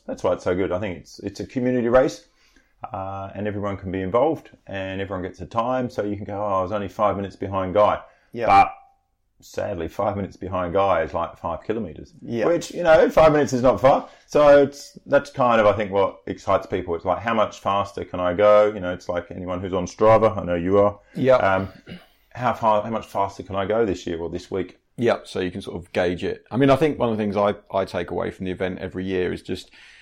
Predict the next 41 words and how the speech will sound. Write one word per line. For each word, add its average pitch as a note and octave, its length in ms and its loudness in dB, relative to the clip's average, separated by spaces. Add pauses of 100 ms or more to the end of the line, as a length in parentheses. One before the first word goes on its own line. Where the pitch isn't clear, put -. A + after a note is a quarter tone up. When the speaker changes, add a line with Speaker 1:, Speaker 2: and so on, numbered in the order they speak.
(240)
Speaker 2:
how G#2 220 2
happy A#2 360 -2
everyone F2 400 -4
is. F2+ 320 -12
You B2 140 0
Speaker 1:
Yeah. A2 120 0
Speaker 2:
know, F#2+ 140 0
it's G#2+ 300 -6
just A2 180 -6
like A2 160 -2
you're A2 160 2
on A2 120 2
the G2+ 60 -4
beach G#2 360 -4
and G2+ 100 -8
there's G2+ 160 -4
a G#2 60 -4
hundred G2+ 280 -8
and F#2+ 100 -10
thirty-five G2 560 -4
super G#2+ 240 -8
stoked G2 340 -6
kiters, G2+ 500 0 (440)
all A#2 160 -2
the G#2 80 -2
volunteers G2+ 560 0
are F#2+ 60 -8
smiling G2 560 -2
and, F#2+ 280 -6
you G#2 120 -8
know, G2 160 -6
can't G2+ 300 -6
do G2+ 100 -2
enough F#2+ 280 -4
to A2 60 -10
help G#2 260 -4
you, G2+ 280 -2
and F#2 220 -6
you've G2 140 -12
got, F#2 320 -4
yeah, - 180 -18